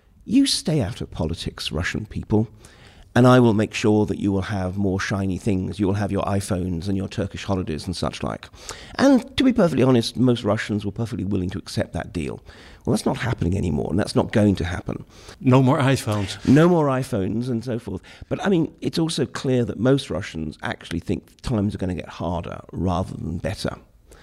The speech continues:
Speaker 1: So instead, he's pivoting to legitimating his regime by the, precisely this sense that Russia is a beleaguered fortress, and that the West will claw it down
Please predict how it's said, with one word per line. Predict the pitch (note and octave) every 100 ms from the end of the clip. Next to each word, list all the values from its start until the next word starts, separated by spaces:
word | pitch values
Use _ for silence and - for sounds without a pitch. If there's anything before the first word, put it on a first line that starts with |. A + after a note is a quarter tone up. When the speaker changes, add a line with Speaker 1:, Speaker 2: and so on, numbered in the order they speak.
| - - -
Speaker 1:
So | - E3
instead, | D#3 - A#3 -
he's | - C#3
pivoting | - E3+ C3+ - B2 A#2+ A2+
to | - A#2+ G#2+ F#2
legitimating | - B2 C#3+ C#3+ A#2+ A#2+ A#2
his | A2
regime | A2 G2+ G#2+ G2+ F2+ E2+ - - - - _
by | G#2+ C3+
the, | B2+
precisely | A#2 B2 A2+ A#2 F#2+
this | D#2
sense | - A#2+ F#2+ - -
that | -
Russia | F2 A2 - - -
is | F#2+ D#2 E2
a | E2+
beleaguered | G#2 G#2+ G2+ -
fortress, | - D2 - - - - - _ - - - - - -
and | G2+ G2 F2+
that | -
the |
West | G2+ A2+ A2 - -
will | D#2+ E2+
claw | - A#2+ C3+
it | C3 -
down | F#2 G1+ -